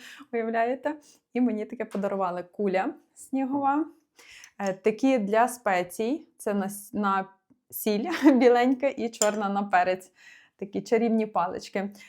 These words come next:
Е, вони ось так відкручуються і сюди треба просипати. Е, хто знає, може, маєте якісь ідеї, як сюди засипати, бо отвір, чесно кажучи, дуже такий маленький. М,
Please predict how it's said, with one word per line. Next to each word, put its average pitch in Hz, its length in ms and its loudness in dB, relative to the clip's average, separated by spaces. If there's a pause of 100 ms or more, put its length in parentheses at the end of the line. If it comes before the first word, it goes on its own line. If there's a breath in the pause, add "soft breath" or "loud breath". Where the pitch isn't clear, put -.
(140 loud breath)
Е, 196 240 6
вони 226 320 2
ось 247 120 0
так 262 300 2
відкручуються 226 1200 -2
і 247 180 0
сюди 233 340 -2
треба 240 500 0 (140)
просипати. 208 640 -2 (360 loud breath)
Е, 196 160 2
хто 277 280 2
знає, 226 460 0
може, 233 300 0
маєте 214 300 -2
якісь 220 300 -6
ідеї, 196 440 0
як 220 260 0
сюди 214 340 0
засипати, 202 640 -4
бо 185 240 -4
отвір, 285 360 -2 (420 loud breath)
чесно 247 380 -2
кажучи, 247 380 -2
дуже 233 340 -2
такий 226 380 0
маленький. 220 760 -2 (380)
М, 202 400 -6